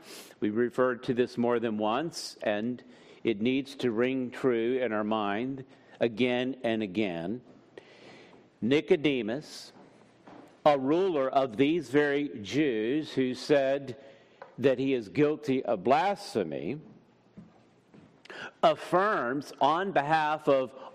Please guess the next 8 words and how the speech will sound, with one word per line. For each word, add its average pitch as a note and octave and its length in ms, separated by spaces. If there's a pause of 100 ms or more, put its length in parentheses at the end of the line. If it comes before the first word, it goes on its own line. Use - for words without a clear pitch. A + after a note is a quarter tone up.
(120)
all B3 380
of D#3+ 120
the C#3+ 120
Jewish A#2 460
court E3+ 520 (400)
when C#3+ 160
he D3 140
says, C3 600